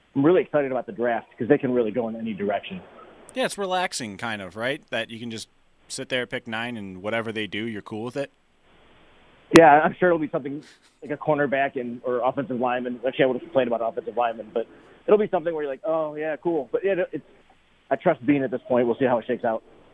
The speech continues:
Speaker 2: All right, Del, thanks for taking the time, man.
Speaker 1: Hey, thanks as always. I appreciate it, man.
Speaker 2: All right, that's Del Reed, the founder of twenty-six Shirts. And, uh, hey, real quick, Del, let the people know where they could find any of the tweeting that you will do.
Speaker 1: Um,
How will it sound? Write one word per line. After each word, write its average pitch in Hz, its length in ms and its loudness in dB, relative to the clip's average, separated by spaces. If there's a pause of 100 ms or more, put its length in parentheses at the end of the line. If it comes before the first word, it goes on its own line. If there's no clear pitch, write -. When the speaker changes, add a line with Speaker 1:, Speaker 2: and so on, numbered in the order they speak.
(200)
Speaker 2:
All 117 120 0
right, 190 280 0
Del, 160 340 2 (180)
thanks 147 200 -8
for 156 60 -12
taking 170 180 -6
the 156 60 -10
time, 151 220 -2
man. 110 180 -6 (960)
Speaker 1:
Hey, 156 140 4
thanks 135 200 -8
as 120 60 -8
always. 135 240 2
I 117 40 -4
appreciate 123 320 -4
it, 107 40 -4
man. 107 160 -4 (180)
Speaker 2:
All 104 100 -6
right, 156 160 -2
that's 139 200 -6
Del 135 200 -2
Reed, 135 260 -10
the 104 280 -14 (200)
founder 123 320 -6
of 104 80 -12
twenty-six 120 440 -10
Shirts. 127 400 -10
And, 107 240 -6
uh, 110 300 -2
hey, - 160 0 (180)
real 175 160 -4
quick, 196 220 -8
Del, 98 240 -4 (500)
let 175 120 -8
the 165 80 -14
people 170 200 -10
know 156 140 -6
where 147 140 -8
they 139 80 -8
could 131 140 -14
find 117 420 -8 (360)
any 110 320 -8 (120)
of 107 140 -14
the 110 80 -10
tweeting 110 360 -10
that 101 140 -10
you 107 120 -14
will 98 140 -14
do. 107 220 -16 (1160)
Speaker 1:
Um, 117 420 0